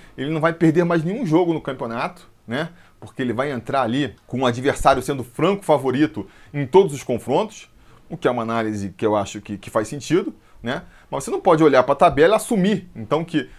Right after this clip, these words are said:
porque ele é, é favorito pra perder os próximos quatro jogos, ele vai necessariamente perder os próximos quatro jogos, a gente faz dois pontos e, e se livra. Não dá pra, pra ter esse tipo de pensamento.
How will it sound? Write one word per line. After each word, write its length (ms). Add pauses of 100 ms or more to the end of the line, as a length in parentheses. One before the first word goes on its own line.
(160)
porque 280
ele 500
é, 280
é 40
favorito 640
pra 160
perder 540 (160)
os 120
próximos 360
quatro 300
jogos, 460 (220)
ele 140
vai 180
necessariamente 800
perder 220
os 80
próximos 340
quatro 280
jogos, 320
a 40
gente 100
faz 140
dois 180
pontos 440
e, 140
e 40
se 140
livra. 220
Não 80
dá 100
pra, 220 (200)
pra 120
ter 80
esse 100
tipo 200
de 100
pensamento. 640